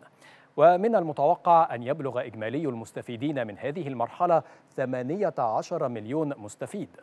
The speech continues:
كما بلغت استثماراتها نحو مائة وخمسين مليار جنيه.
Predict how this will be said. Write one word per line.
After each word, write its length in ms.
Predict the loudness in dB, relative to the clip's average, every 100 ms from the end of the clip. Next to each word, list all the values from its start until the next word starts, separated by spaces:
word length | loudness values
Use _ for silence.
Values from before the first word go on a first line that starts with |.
| _ _ -20 _ -4
كما 240 | -2 0
بلغت 380 | 2 2 0 -4
استثماراتها 960 | -8 -6 0 2 2 0 0 4 4 2 -6
نحو 420 | -4 -4 -6 -10 -8
مائة 440 | -8 -6 -6 -4
وخمسين 720 | -2 -2 -4 -8 -8 -6 -6
مليار 320 | -6 -6 -4
جنيه. 460 | -4 -6 -8 -18